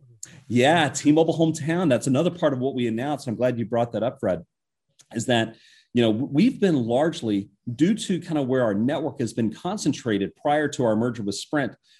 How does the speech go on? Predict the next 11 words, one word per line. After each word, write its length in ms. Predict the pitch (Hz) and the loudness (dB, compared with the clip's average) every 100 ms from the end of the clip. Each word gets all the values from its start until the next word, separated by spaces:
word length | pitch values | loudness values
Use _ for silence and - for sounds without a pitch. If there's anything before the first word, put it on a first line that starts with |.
| _ | _
we've 100 | - | -4
been 180 | 370 302 | -2 0
largely 400 | 220 262 240 226 | 0 0 0 -2
concentrated 680 | - 175 170 151 - 156 139 | -2 -2 -2 -2 0 -2 0
in 80 | 131 | 0
the 80 | 123 | 0
largest 440 | 127 151 131 - | 0 -2 -4 -6
markets 320 | 131 127 - | -4 -4 -6
in 80 | 113 | -4
the 60 | 101 | -2
country. 400 | - - - | -2 -4 -6